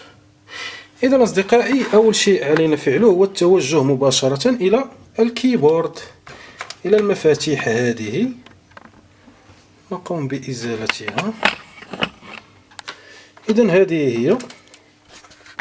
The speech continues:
هذا المشكل أصدقائي يحتد-، يحدث للتلفزيونات التي تكون معرضة بشكل كبير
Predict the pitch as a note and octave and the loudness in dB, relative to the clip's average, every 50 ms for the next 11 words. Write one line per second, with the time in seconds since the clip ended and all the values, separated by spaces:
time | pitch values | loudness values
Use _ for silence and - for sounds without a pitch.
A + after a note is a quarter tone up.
0 | - - - - - - _ _ - - - - - - - - - - - - | -16 -16 -16 -20 -20 -20 _ _ -20 -20 -20 -20 -20 -20 -20 -20 -20 -20 -20 -20
1 | - - _ _ _ _ _ _ _ _ _ _ _ _ _ _ _ _ _ _ | -20 -20 _ _ _ _ _ _ _ _ _ _ _ _ _ _ _ _ _ _
2 | _ - - - - - - - - D3+ G#3+ A3 B3 - A3 A3+ A3+ A3+ A3 - | _ -18 -16 -14 -14 -14 -10 -4 0 2 2 4 4 2 2 2 2 2 0 0
3 | - G#3 F3+ F#3 D3 F#3 G3 B3+ B3 B3+ B3+ A3+ A#3+ - - A#3 G#3+ G3+ - - | -2 -2 -2 0 0 0 2 2 2 2 2 0 -2 -2 -2 -2 -2 -2 -6 -4
4 | - G3+ A3+ A3 - C#3+ E3 A#3 A#3 - - F3+ F#3 F#3+ F#3+ F#3+ - G3 F#3 F3 | 0 2 2 2 0 0 0 0 0 0 2 2 2 2 0 0 -2 -2 -2 -2
5 | - - E3+ D3 D3 D#3+ E3 G3+ B3+ B3+ - - G3 G3 G3 F#3+ F#3 - G#3 A#3 | -2 -4 -4 -2 0 2 4 4 4 2 2 2 2 2 2 2 0 2 2 2
6 | B3+ A#3 A#3+ - G3+ G3 - - G3+ G#3+ G#3+ G3+ F#3 D3 C3+ E3+ F#3 F3+ E3+ E3+ | 2 2 0 -2 -2 0 2 2 4 4 4 2 0 0 0 0 0 0 0 2
7 | C#3 E3+ F#3 F3 - - F3+ F3 - D3+ - - D#3+ D3 C3 C#3+ F3+ G#3 A#3 B3+ | 2 2 0 0 -2 -4 -4 -4 -6 -6 -4 0 0 0 2 2 2 4 2 2
8 | B3 | 0